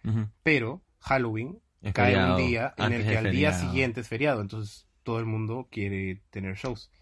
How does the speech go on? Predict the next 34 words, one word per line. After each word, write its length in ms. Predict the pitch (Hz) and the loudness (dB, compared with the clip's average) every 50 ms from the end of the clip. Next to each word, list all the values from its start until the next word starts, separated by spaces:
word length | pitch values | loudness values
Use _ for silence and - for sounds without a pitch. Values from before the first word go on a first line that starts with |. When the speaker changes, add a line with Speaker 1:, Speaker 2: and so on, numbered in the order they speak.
| _ _ _ _ - - _ _ | _ _ _ _ -20 -20 _ _
Speaker 2:
Y 160 | - 160 156 | -8 -2 0
yo 280 | 160 160 156 175 185 175 | 2 4 4 2 2 0
necesito 400 | 151 120 113 113 101 104 - 107 | -2 -4 -4 -4 -6 -6 -4 -4
dinero, 400 | 104 104 123 165 175 131 95 - _ | -4 -2 0 0 0 -2 -2 -6 _
Speaker 1:
Todo 140 | - 113 117 | -2 0 2
el 40 | |
mundo 240 | 113 117 117 113 113 | 2 2 2 2 0
Speaker 2:
entonces 260 | 104 95 135 135 147 - - | 0 4 4 4 4 6 8
Speaker 1:
<laughs> 360 | - 277 - 190 277 254 - - - - 113 | 10 10 10 10 8 6 4 2 0 0 0
Y 60 | - | 4
tú 180 | 156 165 202 196 | 6 6 6 6
eres 220 | 151 139 139 131 | 6 2 2 4
la 100 | 123 117 | 2 2
más 220 | 117 123 120 113 | 2 0 0 0
showcera, 420 | - 120 117 - 180 143 123 113 117 | -2 -4 -2 0 -2 0 2 2 0
entonces 420 | 104 104 196 151 - 127 - - 415 440 - | 2 2 2 4 4 4 4 6 4 6 6
te 300 | 403 - - - - - | 6 4 6 6 6 4
requieren 560 | - - - - - 311 - 156 147 135 131 135 | 4 2 0 2 2 4 4 4 4 4 2 2
ese, 320 | 139 - - - - 139 | 0 0 0 0 2 4
ese, 340 | 139 151 160 - 214 - - - | 4 4 2 2 0 -4 -2 -2
en 180 | 131 123 120 | 0 2 2
esa 220 | 123 113 131 135 127 | 4 4 4 4 4
fecha. 420 | 127 127 120 107 - 101 101 - - - - - - _ _ - | 4 2 0 2 0 -2 -2 -2 -6 -18 -20 -20 -20 _ _ 2
Pero 180 | 139 139 143 | 4 6 6
bueno, 260 | 143 147 139 135 127 | 6 4 2 2 2
o 60 | 127 120 | 0 2
sea, 400 | 131 123 120 120 123 123 120 - _ _ _ | 4 4 6 6 6 4 0 -6 _ _ _
yo 220 | 113 139 160 196 | -6 0 0 2
creo 180 | 220 247 269 254 | 2 2 2 0
que 80 | 262 | -2
si 200 | 240 - - 196 | -6 -4 -2 -2
es 80 | 190 185 | -2 -2
tu 60 | 208 196 | -2 -2
cumpleaños, 580 | 202 185 165 156 151 156 165 170 165 - - | -2 0 0 0 0 0 -2 -4 -4 -6 -16